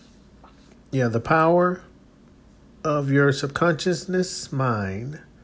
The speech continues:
by Doctor Joseph Murray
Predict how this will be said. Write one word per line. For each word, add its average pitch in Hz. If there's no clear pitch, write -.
by 120
Doctor 135
Joseph 139
Murray 120